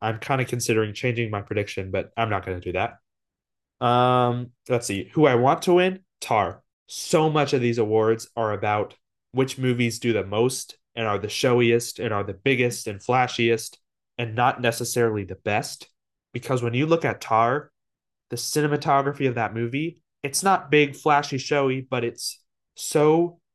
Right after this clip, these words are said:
detailed and narratively thoughtful and, uh, precise and just so well done that that's my favorite one. And I'd love to see Tar win, but it's not gonna happen. Some snubs.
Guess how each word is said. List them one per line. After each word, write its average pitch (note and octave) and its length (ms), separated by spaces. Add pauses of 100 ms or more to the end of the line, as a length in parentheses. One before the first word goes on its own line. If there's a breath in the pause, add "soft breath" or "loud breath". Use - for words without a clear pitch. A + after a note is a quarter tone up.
(180)
detailed D#3 600 (100)
and A2 240
narratively C#3 680 (220)
thoughtful D#3 680 (260)
and, G2+ 480 (280)
uh, G2+ 160
precise B2+ 960
and A2 120
just B2+ 260
so B2+ 140
well B2 220
done A2 460 (320)
that G2 360
that's A#2+ 340
my G#2 120
favorite G#2 380
one. G2 280
And F#2+ 120
I'd F#2+ 180
love A2 220
to G#2+ 80
see G2+ 160
Tar G2+ 300
win, F2+ 300
but F2+ 280 (120)
it's G#2 160
not F2+ 140
gonna E2+ 140
happen. F#2 320 (840)
Some A#2 280
snubs. C3 500